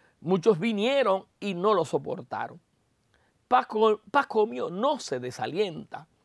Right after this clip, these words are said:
"Pruébame en este servicio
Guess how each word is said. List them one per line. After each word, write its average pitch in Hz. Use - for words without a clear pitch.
"Pruébame 214
en 185
este 185
servicio 180